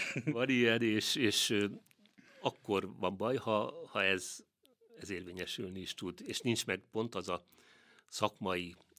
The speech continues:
vezérelv, amiről beszélgettünk itt, meg ami, amit nagyon fontosnak tartok. Van koncepciónk a városfejlesztésre, van stratégiánk,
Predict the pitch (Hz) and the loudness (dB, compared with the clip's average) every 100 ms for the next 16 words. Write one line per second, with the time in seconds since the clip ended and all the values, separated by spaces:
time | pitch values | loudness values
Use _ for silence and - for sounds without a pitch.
0 | - - 104 92 80 92 98 95 98 101 | -10 -8 -6 -6 -6 -8 -10 -12 -12 -12
1 | 95 95 - 101 101 - - 107 110 - | -12 -12 -10 -10 -12 -16 -16 -14 -14 -14
2 | - 90 90 92 104 92 101 107 87 - | -14 -12 -10 -8 -8 -6 -2 -2 -2 -6
3 | 90 92 - 78 - 95 123 - 117 151 | -10 -10 -14 -14 -12 -6 -6 -4 -10 -8
4 | 127 - - 92 98 90 87 - - - | -12 -14 -12 -12 -12 -16 -16 -14 -16 -14
5 | 92 87 - 95 - 87 85 - 127 120 | -14 -16 -16 -12 -10 -8 -10 -8 -6 -6
6 | 104 92 92 87 | -6 -8 -8 -12